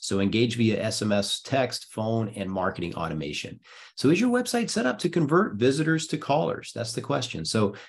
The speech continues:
you wanna look good, a good logo, request a free estimate, phone number top right,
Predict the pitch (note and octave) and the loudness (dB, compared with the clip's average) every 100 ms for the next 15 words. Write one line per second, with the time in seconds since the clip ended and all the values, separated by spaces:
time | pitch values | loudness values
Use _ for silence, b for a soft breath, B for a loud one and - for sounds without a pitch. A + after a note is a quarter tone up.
0 | B A#2+ D#3 E3 D#3+ - C#3 D#3 A2 E2 | B 4 6 6 4 6 4 6 4 4
1 | B2 C3+ - A2+ G#2+ B2 C3+ D#3 G3 G3+ | 4 4 0 -2 2 4 4 2 0 -6
2 | b b G2+ G2+ B2+ B2+ B2 - C3+ B2 | b b -6 0 0 0 -4 -2 2 2
3 | A#2 C3 C3 A2 - - A#2 B2 B2 B2 | 2 0 -2 -2 -6 -2 0 0 -2 -4
4 | A#2 A#2 A#2 G2 G2 A#2+ C3+ | -2 -4 -4 -2 -2 0 -4